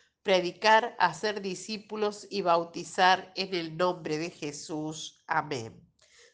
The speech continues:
Te bendigo, declaro que esta palabra se revela a tu vida, que esta palabra penetra tu corazón y que te hace entender qué es el evangelio,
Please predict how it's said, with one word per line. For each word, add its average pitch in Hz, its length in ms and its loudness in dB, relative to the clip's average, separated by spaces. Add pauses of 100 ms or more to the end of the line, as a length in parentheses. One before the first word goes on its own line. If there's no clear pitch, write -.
(120)
Te 190 120 0
bendigo, 214 720 -2
declaro 208 440 0
que - 60 -10
esta 202 220 -2
palabra 190 400 2
se 190 140 -2
revela 180 440 -2
a 196 120 -8
tu 175 120 -4
vida, 196 420 -6
que 196 100 -16
esta 185 220 -6
palabra 208 600 2 (400)
penetra 208 540 -2
tu 202 120 -10
corazón 180 880 2
y 196 120 -10
que 196 180 -2
te 180 240 0
hace 208 460 2
entender 175 1000 -4 (920)
qué 247 340 6
es 247 200 -4
el 196 120 2
evangelio, 190 1080 -2